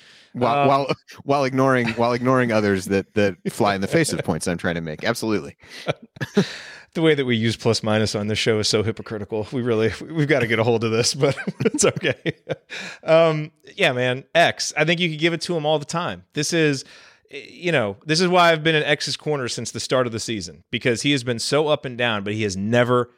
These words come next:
Speaker 2: not played hard. And he did it again today. Just terrific effort.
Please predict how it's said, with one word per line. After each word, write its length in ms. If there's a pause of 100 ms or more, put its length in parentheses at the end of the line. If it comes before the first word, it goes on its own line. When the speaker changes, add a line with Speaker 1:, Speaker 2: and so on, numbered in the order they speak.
(100)
Speaker 2:
not 380 (200)
played 220
hard. 360 (460)
And 440
he 80
did 260
it 160
again 300
today. 320
Just 200
terrific 380
effort. 380